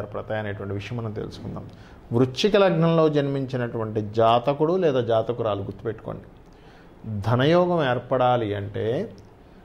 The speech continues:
వీరు చేయవలసినటువంటి మంత్రం ఏమిటి, ఎటువంటి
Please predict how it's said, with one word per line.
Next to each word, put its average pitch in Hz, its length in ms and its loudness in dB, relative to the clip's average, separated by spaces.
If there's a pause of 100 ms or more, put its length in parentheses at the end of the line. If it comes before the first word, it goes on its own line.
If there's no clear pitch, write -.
(420)
వీరు 123 160 4 (120)
చేయవలసినటువంటి 123 960 0 (200)
మంత్రం 123 480 -2
ఏమిటి, 110 340 -4 (720)
ఎటువంటి 151 320 0